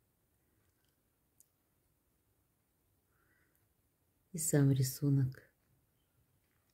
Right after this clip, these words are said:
Есть такой хрусталь, целая серия такого хрусталя,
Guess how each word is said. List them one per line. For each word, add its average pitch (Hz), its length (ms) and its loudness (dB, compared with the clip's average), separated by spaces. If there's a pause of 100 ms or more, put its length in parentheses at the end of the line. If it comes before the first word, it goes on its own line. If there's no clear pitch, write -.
(200)
Есть 165 680 4 (460)
такой 143 300 2
хрусталь, 143 680 0
целая 143 360 6
серия 185 500 4
такого 175 380 -4
хрусталя, 156 800 0